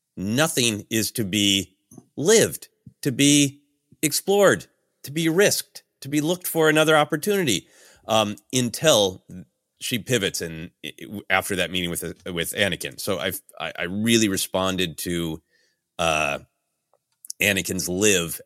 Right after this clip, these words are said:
as a correction to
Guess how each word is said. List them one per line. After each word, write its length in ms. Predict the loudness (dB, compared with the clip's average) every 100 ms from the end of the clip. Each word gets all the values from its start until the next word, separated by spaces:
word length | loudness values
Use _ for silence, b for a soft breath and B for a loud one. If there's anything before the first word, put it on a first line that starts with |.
| _
as 300 | 0 2 0 -2
a 400 | 0 0 -2 -6 _ _ _ _ _ _ -14
correction 800 | -6 0 0 0 -2 -4 -6 -12 _ _ -10
to 420 | -6 -4 -6 -10